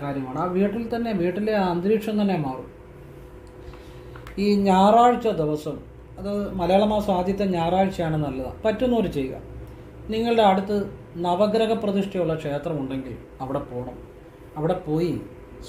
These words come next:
സൂര്യ, സൂര്യന് ഒരു അർച്ചനയ്ക്ക് രസീത് എടുക്കുക. സൂര്യന് ഒരു അർച്ചനയ്ക്ക് രസീത് എടുക്കുക.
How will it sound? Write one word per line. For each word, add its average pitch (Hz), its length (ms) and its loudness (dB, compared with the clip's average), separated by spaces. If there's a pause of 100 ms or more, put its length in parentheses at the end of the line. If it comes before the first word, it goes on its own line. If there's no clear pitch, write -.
സൂര്യ, 247 460 4 (340)
സൂര്യന് 240 400 0
ഒരു 180 120 2
അർച്ചനയ്ക്ക് 175 440 -2
രസീത് 156 300 -2
എടുക്കുക. 123 280 -6 (540)
സൂര്യന് 160 520 2 (200)
ഒരു 147 180 -4
അർച്ചനയ്ക്ക് 143 480 -4
രസീത് 151 320 -2
എടുക്കുക. 117 260 -8